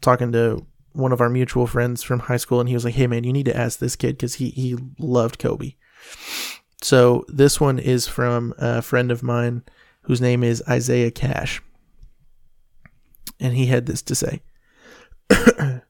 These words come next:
There are very few athletes that have meant as much to a general populace as Kobe Bryant.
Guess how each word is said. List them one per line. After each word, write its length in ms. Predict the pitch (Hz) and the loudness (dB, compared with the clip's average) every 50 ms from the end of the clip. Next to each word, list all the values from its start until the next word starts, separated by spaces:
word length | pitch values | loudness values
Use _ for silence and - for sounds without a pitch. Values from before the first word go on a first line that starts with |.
| _ _ _ _ _ - - - - - - - - _ _ _ _ - | _ _ _ _ _ -20 -18 -18 -18 -18 -20 -20 -20 _ _ _ _ -4
There 200 | 185 156 135 127 | 0 4 4 4
are 60 | 123 | 6
very 280 | 120 135 147 160 165 151 | 6 6 8 8 8 6
few 320 | - - 143 139 139 - | 4 2 4 4 4 6
athletes 540 | 123 127 120 120 - - 131 120 120 - - | 6 4 4 4 2 0 0 0 0 0 0
that 100 | 131 123 | 2 2
have 140 | 120 117 123 | 2 2 2
meant 180 | 123 123 123 | 2 2 2
as 100 | 120 113 | 2 0
much 320 | 120 120 117 120 - - - | 0 0 0 0 0 -2 0
to 100 | - 127 | 2 0
a 60 | 123 | 0
general 440 | 123 127 127 123 123 123 123 123 120 | 2 0 0 0 2 2 2 2 2
populace 560 | - 139 123 120 - - 123 127 127 120 - | 2 4 2 2 2 2 2 2 0 0 -2
as 100 | 135 127 | -4 -6
Kobe 280 | - - - 120 123 123 | -2 2 2 2 2 2
Bryant. 400 | 127 - 107 - - - - | 0 0 -2 -2 -4 -8 -10